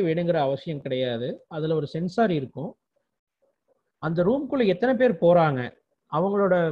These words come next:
பாடியை scan பண்ணி thermal இமேஜிங் பண்ணி அந்த பாடிக்கு cooling தேவையா அப்படிங்கறத அளவுக்கு analyze பண்ணி அந்த ரூமுக்கு வந்து cooling வந்து கொடுக்கும். இதுதான் வந்து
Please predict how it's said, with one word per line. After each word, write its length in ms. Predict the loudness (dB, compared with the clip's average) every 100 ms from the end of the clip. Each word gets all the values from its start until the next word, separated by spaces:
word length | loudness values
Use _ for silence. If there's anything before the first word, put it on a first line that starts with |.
| -2
பாடியை 340 | 0 0 0 -4
scan 320 | -4 -6 -4 -4
பண்ணி 180 | -6 -8 -6
thermal 320 | -6 -2 -2 -2
இமேஜிங் 400 | -2 -4 -6 -8 -8
பண்ணி 260 | -8 -8 -10 -14 -14
அந்த 120 | -10 -6
பாடிக்கு 340 | -4 -4 -4 -8 -6
cooling 300 | -4 -4 -6 -4
தேவையா 400 | -4 -2 0 0
அப்படிங்கறத 500 | -2 -6 -6 -6 -6 -6
அளவுக்கு 260 | -8 -8
analyze 340 | -8 -6 -6 -8 -12
பண்ணி 140 | -10 -8
அந்த 100 | -6
ரூமுக்கு 260 | -6 -8 -8 -10
வந்து 120 | -10 -10
cooling 280 | -10 -8 -10
வந்து 160 | -10 -8 -10 -12
கொடுக்கும். 300 | -18 -18 _ _ _ _ _ _ _ _ _ _ _ _ _ _ _ _ _ _ _ _ _ _ -8
இதுதான் 280 | -4 -2 -4
வந்து 140 | -6